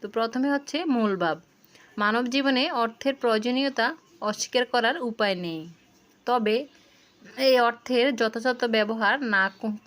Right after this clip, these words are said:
করতে না পারলে তা অনেক সময় অনর্থের কারণ হয়ে দাঁড়ায়।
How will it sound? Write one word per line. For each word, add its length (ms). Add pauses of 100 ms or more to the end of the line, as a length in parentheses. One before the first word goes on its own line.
(120)
করতে 300
না 160
পারলে 420
তা 260
অনেক 380
সময় 440 (400)
অনর্থের 580 (320)
কারণ 300
হয়ে 220
দাঁড়ায়। 460